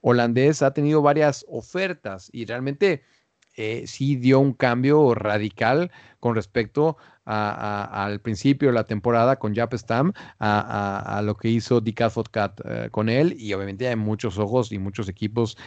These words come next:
en Europa que lo están tentando. Em, Alex, ¿tú, tú crees o qué, qué, qué le recomendarías a, a, a Kokchu? Yo sé que nos está escuchando, obviamente,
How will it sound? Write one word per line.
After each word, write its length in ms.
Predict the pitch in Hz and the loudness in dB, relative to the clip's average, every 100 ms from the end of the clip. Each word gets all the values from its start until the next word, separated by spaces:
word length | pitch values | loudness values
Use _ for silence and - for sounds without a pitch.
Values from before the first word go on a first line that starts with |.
| - | -2
en 160 | 139 127 | 4 6
Europa 560 | 127 135 156 143 104 - _ _ | 8 8 6 4 -4 -6 _ _
que 120 | 110 | -6
lo 100 | 101 | -6
están 460 | 98 - 117 120 120 - | -6 -2 -2 -2 -8 -8
tentando. 640 | 110 104 131 131 123 98 - - - _ | -6 -2 0 0 2 0 -4 -20 -20 _
Em, 640 | 123 120 117 113 117 120 127 - | -4 -2 -4 -6 -6 -6 -4 2
Alex, 300 | 143 147 - | 4 4 0
¿tú, 160 | 185 | -4
tú 140 | 170 185 | -4 -4
crees 380 | 190 214 247 - | 2 2 2 -2
o 160 | 160 | -6
qué, 100 | - _ | -6 _
qué, 160 | 220 196 | -10 -4
qué 100 | 226 | 0
le 120 | 240 | 0
recomendarías 800 | 254 151 143 127 131 151 110 92 | 0 -2 -2 -4 -2 0 0 -2
a, 220 | 110 101 | -4 -4
a, 360 | 98 104 98 101 | -6 -8 -8 -8
a 40 | |
Kokchu? 240 | - 123 113 | -8 -6 -2
Yo 140 | 113 | 0
sé 160 | 113 120 | 0 -2
que 100 | 117 | -4
nos 160 | 95 | -6
está 180 | - - | -4 0
escuchando, 520 | 110 - 107 95 107 | 0 0 -2 -2 0
obviamente, 500 | 107 104 98 95 113 | -2 -2 -2 -2 -4